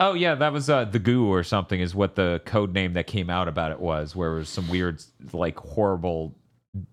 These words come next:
like, disintegrating green mass or something. I actually didn't watch this trailer myself, but, uh, the importance there was they were working through some external studio in Europe using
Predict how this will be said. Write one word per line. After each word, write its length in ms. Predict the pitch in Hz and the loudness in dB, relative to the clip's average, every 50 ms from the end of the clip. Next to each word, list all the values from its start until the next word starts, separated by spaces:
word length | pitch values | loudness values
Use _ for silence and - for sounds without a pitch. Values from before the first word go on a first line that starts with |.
| - _ - | -20 _ -12
like, 320 | 87 90 92 90 87 - | -6 -2 -2 -2 -2 -2
disintegrating 680 | - 95 - - - 95 87 - 90 87 85 82 80 80 | -6 -6 -6 -4 -4 -4 -2 -2 -2 -2 -2 -2 -4 -6
green 340 | 78 - 85 85 85 82 78 | -8 -6 -6 -4 -4 -4 -2
mass 400 | 73 73 78 80 76 73 - - | -4 -4 -4 -4 -6 -8 -10 -10
or 80 | 76 73 | -12 -12
something. 400 | - - 73 69 - 76 76 76 - - - - - | -8 -8 -8 -8 -6 -8 -8 -10 -12 -16 -14 -4 -2
I 120 | - 139 | -2 -2
actually 260 | 165 165 - - 135 120 | -2 -2 0 0 0 0
didn't 240 | 101 123 120 117 | 2 0 0 0
watch 220 | 107 110 110 - - | 2 0 0 0 -2
this 160 | 101 92 - | -6 -6 -4
trailer 320 | - 107 101 98 92 90 | 0 0 2 2 2 0
myself, 500 | 85 82 80 78 - 104 92 85 76 - | -2 -4 -6 -4 -2 0 0 0 -2 -4
but, 240 | - 92 85 80 78 | -2 0 0 0 -2
uh, 300 | 85 80 78 78 76 76 - - - - - - _ _ _ _ - | -2 -2 -2 -2 -4 -6 -8 -12 -20 -20 -20 -20 _ _ _ _ -6
the 180 | 117 101 123 139 | 0 2 2 2
importance 520 | 135 120 - 180 185 185 170 143 - - | 2 0 0 0 0 0 -2 -4 -2 0
there 220 | 156 151 151 151 | 2 2 4 4
was 280 | 143 131 123 110 101 113 - - | 4 2 2 0 0 -4 -8 -8
they 220 | 117 95 123 127 | -4 0 2 2
were 160 | 131 139 147 135 | 2 2 2 2
working 340 | 123 139 131 - 127 113 | 2 0 0 0 -4 -8
through 220 | - - - 120 107 | -6 -4 -2 -2 -2
some 480 | - - - 131 135 147 147 156 160 | -2 0 2 2 2 4 2 0 -2
external 540 | 160 - 127 - - - 135 131 135 135 123 | -2 -2 -4 -6 -2 -2 0 0 2 0 -2
studio 440 | - - - 131 123 117 113 107 101 | -2 0 2 2 4 4 4 4 4
in 80 | 98 98 | 2 2
Europe 320 | 98 110 110 104 95 - | 2 2 2 2 2 0
using 320 | - 98 104 90 98 98 | 0 0 0 0 0 -4